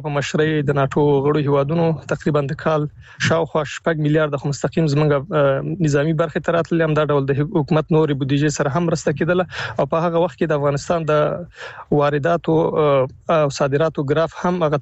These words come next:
توازن یو څه حد ته رسېدلی و، یعنې بیلانس موجود و. آه، په عین وخت کې د مالیاتو ټولولو پروسه وه، خلکو مالیات ورکول. اوس نو چې کله په هیواد کې اقتصادي تحرک رامنځته کیږي، باید فعالیت وي، خلک کار وکړي، خلک فروشات ولري، بازار په حرکت کې وي چې خلک مالیه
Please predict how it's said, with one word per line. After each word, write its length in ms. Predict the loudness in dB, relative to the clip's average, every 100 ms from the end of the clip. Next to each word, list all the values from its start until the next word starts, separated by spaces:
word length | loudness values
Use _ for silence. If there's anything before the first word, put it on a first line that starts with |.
| 0
توازن 360 | 0 0 0
یو 40 | 0
څه 240 | 0 0
حد 160 | -2 0
ته 100 | -2
رسېدلی 380 | 0 0 0 2
و، 80 | 0
یعنې 200 | 0 2
بیلانس 260 | 0 0 0
موجود 320 | 0 2 0
و. 20 | -2
آه، 640 | -6 -12 -12 -8 -2 -2
په 240 | 0 0
عین 160 | 2 2
وخت 180 | 0 -2
کې 200 | 0 0
د 100 | 0
مالیاتو 360 | 0 0 -2 0
ټولولو 380 | 2 2 2 0 0
پروسه 320 | 0 0 -2
وه، 100 | -2 -4
خلکو 240 | -4 -2
مالیات 260 | 0 0 0
ورکول. 420 | 0 0 0 2 2
اوس 120 | 0 0
نو 80 |
چې 120 | -2 -2
کله 120 | -2 -2
په 100 | 0
هیواد 220 | 0 0 0
کې 120 | -4
اقتصادي 380 | -2 -2 0 0 0 -2 -2 -2
تحرک 340 | 0 0 0 -2
رامنځته 320 | -2 -2 -2 0
کیږي، 180 | 2 4
باید 180 | 2 0
فعالیت 420 | -2 0 0 -2
وي، 80 | -4 -4 -8 -12 -6 -2
خلک 240 | -2 0
کار 120 | -2 0
وکړي، 300 | -2 0 0
خلک 260 | 0 -4 -4
فروشات 460 | -2 0 0 0 0
ولري، 240 | 2 0 -2 -8 -6 0 2
بازار 360 | 2 2 0 -2
په 80 | -2
حرکت 300 | 0 0 -2
کې 100 | 0 0
وي 80 | 0
چې 120 | -2
خلک 220 | -4 -2 0
مالیه 200 | 2